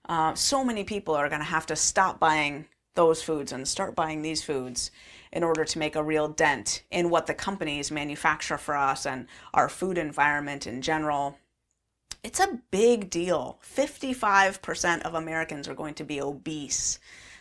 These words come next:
by twenty forty-five. We're about to basically bankrupt ourselves with the foods that we're eating. And so on this fourth of July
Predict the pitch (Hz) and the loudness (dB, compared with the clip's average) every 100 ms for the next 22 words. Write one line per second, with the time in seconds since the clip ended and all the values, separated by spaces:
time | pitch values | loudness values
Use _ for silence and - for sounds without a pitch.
0 | _ 170 151 - - 156 156 156 151 147 | _ 2 2 2 -6 -4 -4 -2 -2 0
1 | 160 160 190 294 339 226 - 196 214 233 | 2 2 0 0 0 0 2 4 4 2
2 | - 180 170 220 233 233 180 156 151 151 | 0 -4 -2 -2 -2 -2 -4 -2 -2 -2
3 | 170 123 139 131 - 127 107 156 - - | -2 -4 -4 -4 -4 -4 -8 -10 -12 -12
4 | - - - - _ 190 202 240 - 320 | -16 -20 -20 -20 _ -4 -2 -2 -2 -2
5 | 233 160 151 135 143 127 120 - _ _ | -2 -2 -2 -2 -4 -6 -10 -16 _ _
6 | _ _ _ _ _ _ _ - - - | _ _ _ _ _ _ _ -12 -12 -18
7 | - - - 220 226 - 247 240 233 226 | -20 -20 2 2 4 8 10 12 10 8
8 | 233 233 _ _ _ _ - 302 277 262 | 4 -4 _ _ _ _ -2 0 0 0
9 | - 226 240 208 185 170 180 160 135 139 | 0 0 0 0 2 8 8 8 6 0